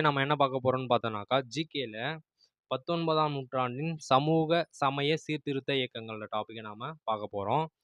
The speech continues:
இந்த டாபிக் எங்க கவர் ஆகும்னு பார்த்தோம்னா, யூனிட் சிக்ஸ்ல வந்து நம்மளுக்கு ரொம்ப இம்பார்ட்டன்டா கவர் ஆகும். சரிங்களா? தமிழ்நாட்டை சார்ந்த சமூக சீர்திருத்த இயக்கங்களோட ஒரு டாபிக் நம்மளுக்கு யூனிட் சிக்ஸ்ல கவர் ஆகும். ஏன் நம்ம யூனிட் சிக்ஸுக்கு ரொம்ப இம்பார்ட்டன்ட் கொடுக்குறோம்னாக்கா, உங்க எல்லாருக்குமே தெரியும்,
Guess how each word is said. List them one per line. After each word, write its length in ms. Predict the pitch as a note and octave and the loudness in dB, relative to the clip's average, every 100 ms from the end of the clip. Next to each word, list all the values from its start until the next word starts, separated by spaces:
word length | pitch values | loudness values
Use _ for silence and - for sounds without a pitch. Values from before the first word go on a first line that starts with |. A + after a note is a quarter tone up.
| _ _ _ D3+ | _ _ _ -4
இந்த 140 | D#3+ D#3+ | 0 6
டாபிக் 280 | E3+ F3 E3 D3+ | 6 6 2 0
எங்க 160 | E3+ C#3+ | -2 0
கவர் 200 | C#3 C#3 | 2 2
ஆகும்னு 220 | C3+ C3+ B2 | 2 -2 -4
பார்த்தோம்னா, 260 | A2+ D3 C#3 | -4 -4 -2
யூனிட் 280 | D3+ C#3+ - | -2 -4 -8
சிக்ஸ்ல 320 | D3+ - E3 | -12 -6 -4
வந்து 160 | C#3 C#3+ | -4 -4
நம்மளுக்கு 280 | B2+ B2 B2 | -8 -8 -8
ரொம்ப 140 | C3+ B2+ | -6 -6
இம்பார்ட்டன்டா 480 | A#2+ C3 A#2+ B2 F3 - | 2 2 2 0 0 -2
கவர் 200 | A2 G#2+ G2+ | 0 0 0
ஆகும். 180 | G2+ - | -4 -10
சரிங்களா? 320 | A2+ A2+ A2 - _ - _ - | -10 -8 -10 -12 _ -20 _ -4
தமிழ்நாட்டை 560 | C3+ D#3+ D#3+ D3+ C#3+ D3+ - _ - | -4 -2 0 0 0 -4 -6 _ 0
சார்ந்த 400 | B2+ A#2 A#2+ E3+ G3+ _ _ _ _ _ _ _ - | 2 2 2 0 0 _ _ _ _ _ _ _ 0
சமூக 340 | C3+ D3+ D#3 - | 2 2 0 0
சீர்திருத்த 440 | D3 C3+ B2+ A2+ B2+ | -4 -2 -4 0 0
இயக்கங்களோட 460 | A#2+ A#2 A2+ A2 A2 | 0 -6 -10 -10 -12
ஒரு 80 | G#2+ A2 | -10 -10
டாபிக் 300 | G#2+ A2+ C#3 | -10 -10 -10
நம்மளுக்கு 300 | B2+ A#2 A#2 | -10 -8 -8
யூனிட் 240 | A#2 G#2+ B2 | -8 -8 -10
சிக்ஸ்ல 280 | - - C3+ | -10 -10 -4
கவர் 200 | A2+ G#2+ G2+ | -2 -2 -4
ஆகும். 180 | G2 - D3 | -10 -6 0
ஏன் 120 | F#3 F3+ | 0 2
நம்ம 120 | D#3+ C#3 | 0 0
யூனிட் 340 | D3+ E3 C#3 - | -2 -4 -6 -12
சிக்ஸுக்கு 400 | D3+ - D3+ C3+ | -12 -8 -4 -2
ரொம்ப 140 | C#3 C#3+ B2 | -2 -2 -2
இம்பார்ட்டன்ட் 360 | C3+ B2 A#2+ A2 | -6 -6 -10 -14
கொடுக்குறோம்னாக்கா, 500 | A2 G#2 G2+ G2+ D3 | -14 -12 -10 -2 0
உங்க 100 | C#3 B2+ | 2 4
எல்லாருக்குமே 320 | C3 C3 C#3 B2+ | 2 2 -4 -4
தெரியும், 240 | A2+ D3 | -4 -4